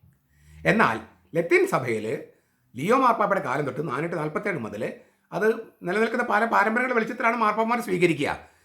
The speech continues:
പിതാവിൽ നിന്നും പുത്രനിൽ നിന്നും പുറപ്പെടുന്ന പരിശുദ്ധാത്മാവ് എന്നുണ്ട്.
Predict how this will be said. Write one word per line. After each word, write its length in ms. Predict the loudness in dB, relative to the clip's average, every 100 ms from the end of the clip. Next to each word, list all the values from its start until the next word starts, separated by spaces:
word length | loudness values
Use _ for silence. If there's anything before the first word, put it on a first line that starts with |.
| _ -2
പിതാവിൽ 480 | 4 6 6 6 2
നിന്നും 320 | -2 -8 -8
പുത്രനിൽ 280 | -10 -6 -4
നിന്നും 160 | -4 -6
പുറപ്പെടുന്ന 560 | -8 -8 -6 -6 -6 -10
പരിശുദ്ധാത്മാവ് 600 | -12 -12 -12 -10 -8 -8
എന്നുണ്ട്. 540 | -10 -12 -14 -20